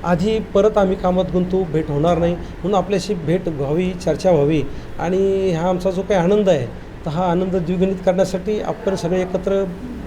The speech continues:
भेटावं, हा असा आमचा आज खरा उद्देश होता. आणि, अ, आता भविष्यातमध्ये आम्ही उद्यापासून अकरा तारखेपासून वर्धापन दिन झाला की अकरा तारखेपासून आम्ही,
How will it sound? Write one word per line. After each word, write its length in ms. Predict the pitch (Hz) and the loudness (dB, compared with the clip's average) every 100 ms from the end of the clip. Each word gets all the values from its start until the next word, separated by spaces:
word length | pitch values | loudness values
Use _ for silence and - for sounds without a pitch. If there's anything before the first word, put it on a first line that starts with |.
| 131 | -2
भेटावं, 360 | 151 208 165 151 - - - | 2 4 2 0 -4 -8 0
हा 140 | 202 | 4
असा 240 | 185 - 175 | 4 4 2
आमचा 280 | 160 175 175 | 2 2 0
आज 140 | 170 - | 0 0
खरा 120 | 151 | 2
उद्देश 320 | 151 139 147 | 2 2 0
होता. 220 | 127 - 190 - - - - - | -2 -2 -4 -6 -12 -12 -12 -6
आणि, 580 | 156 185 196 196 196 202 196 - - - - | -2 0 2 2 0 -4 -8 -10 -10 -8 -4
अ, 140 | - 50 50 - - - - | -4 -4 -4 -8 -8 -8 -4
आता 180 | 170 190 | -2 2
भविष्यातमध्ये 840 | 170 170 170 208 - 202 190 190 185 | 4 4 4 2 2 2 4 4 4
आम्ही 460 | 180 180 196 190 | 4 4 2 2
उद्यापासून 500 | 185 190 185 - 190 | 2 2 0 -2 -2
अकरा 280 | 190 - 208 | -2 0 2
तारखेपासून 540 | 202 185 190 185 - 139 - - - | 2 2 2 0 0 -4 -6 -10 0
वर्धापन 420 | 170 170 170 180 | 4 4 4 0
दिन 200 | 180 190 | 0 2
झाला 240 | 185 180 | 4 4
की 140 | 151 175 | 2 2
अकरा 260 | 165 196 | 0 0
तारखेपासून 600 | 208 185 175 175 175 180 | 2 2 0 0 0 2
आम्ही, 260 | 175 165 165 | 2 2 0